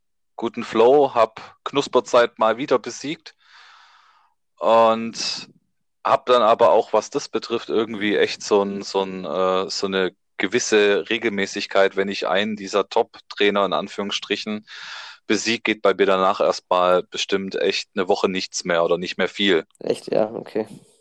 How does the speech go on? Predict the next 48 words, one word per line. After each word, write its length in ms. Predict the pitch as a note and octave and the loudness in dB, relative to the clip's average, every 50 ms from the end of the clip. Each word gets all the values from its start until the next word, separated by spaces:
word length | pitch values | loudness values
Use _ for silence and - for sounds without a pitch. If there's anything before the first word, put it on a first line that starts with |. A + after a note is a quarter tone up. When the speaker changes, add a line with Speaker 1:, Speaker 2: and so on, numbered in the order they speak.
| _ _ _ - | _ _ _ -2
Speaker 1:
Ja, 140 | F#2+ F#2+ F#2 | 0 0 0
also 260 | - - G2+ A2+ A#2+ | 2 2 2 4 4
ich 160 | A#2 A#2 G#2+ | 2 2 4
weiß 260 | A2+ A#2+ A#2+ B2 - | 6 6 6 6 4
nicht, 220 | A#2+ G2+ G2 F#2+ - | 2 -4 -6 -6 -6
ich, 140 | G#2 G#2 A2 | -4 0 2
wenn 140 | A#2+ A#2+ | 2 2
ich, 180 | B2+ A#2+ - - | 0 -4 -4 -2
wenn 140 | B2 B2 B2+ | -2 -2 -2
ich 120 | B2 - | -4 -4
gegen 200 | - C3 A#2+ A#2+ | -4 -4 -2 0
den 120 | B2 A#2+ B2 | -2 -2 0
Nick 160 | B2 B2+ - | -2 -2 0
gewinne, 360 | - A#2+ A2 A#2+ B2+ C3 B2 | 0 0 2 2 2 2 4
danach, 480 | A2+ A#2 A2 A2+ A2+ A#2+ C3+ - - - | 4 4 4 4 4 4 2 2 0 2
äh, 520 | - A2 A2+ A#2 A#2 A#2 A2 G#2+ F2 - - _ _ - | 4 6 6 8 8 8 6 6 4 2 -2 _ _ -10
ist 140 | C#3 - - | -10 -8 -8
es 120 | A#2 - | -8 0
bei 140 | - A#2 A2+ | 2 2 2
mir 160 | A#2 A#2 A2 | 2 2 0
regelmäßig 560 | A2+ A2 A#2+ A#2+ A#2 A2+ A2+ A2 - A2+ G#2 | 2 2 2 0 0 0 -2 -2 -2 -6 -4
so, 140 | - - A#2 | 0 0 4
dass 200 | A2+ A2+ G#2 - | 4 4 2 2
ich 160 | A2 G2+ - | -2 -4 -2
abkacke. 460 | - G2 - _ - - F2+ - - F#2+ | -2 -2 -2 _ -2 -2 -2 -2 -2 -6
Ich 180 | E2 - - | -6 -2 0
weiß 160 | G#2 G#2 G2+ | 2 2 2
nicht, 140 | - G#2 F2+ | 0 -2 0
woran 260 | F#2+ F#2+ F2+ F#2 F2+ | 2 2 2 2 0
es 140 | F#2 F2+ - | -2 -6 -6
liegt, 260 | G#2 A2 - - - | -8 -8 -8 -4 -2
aber 400 | G#2 F2+ F2+ F2+ F#2 F2+ F2+ F2+ - _ | 0 0 2 2 0 0 0 -2 -4 _
Speaker 2:
Ah, 360 | - C#3 C#3 D#3 F3 F3 E3 | 0 2 2 4 4 2 2
deswegen 480 | C#3+ C#3 C#3 - - C#3 C#3 C3+ - | 0 -2 -6 -8 -8 -6 -4 -4 -2
Speaker 1:
ja. 80 | - - | -2 -2
Speaker 2:
lief 100 | - - | -2 -2
auch 100 | D3+ C#3 | -4 -6
mit 140 | C3 C3 - C#3+ | -6 -8 -6 -4
Heidenheim 420 | C#3+ D#3 F3 E3+ D3+ C3+ B2 B2 | -4 -4 -4 -6 -10 -12 -12 -12
jetzt 200 | A#2+ A2+ - - | -14 -16 -16 -20
nichts 240 | A#2 A#2 A2+ _ - | -20 -20 -20 _ -20
mehr. 200 | A2 G#2+ A2+ A2 _ _ _ _ _ _ _ _ _ _ _ _ _ - | -20 -20 -20 -20 _ _ _ _ _ _ _ _ _ _ _ _ _ -6
Speaker 1:
Ja, 300 | E2+ E2+ E2+ F2+ G2 G2+ | -4 0 2 4 4 4
mit 200 | G2+ G2+ G2 - | 2 0 -2 0
Heidenheim 540 | F2 F#2 F#2 F#2 F#2 F2 F2 F2+ F2+ F2 E2 | 2 2 2 2 0 -2 0 0 0 0 2
war 260 | E2+ E2+ E2+ E2+ - - - - | 2 4 4 2 0 -2 -6 -12
Speaker 2:
<laughs> 140 | _ _ | _ _
Speaker 1:
irgendwie, 260 | - F2 - F2 E2+ | -8 -6 -6 -6 -8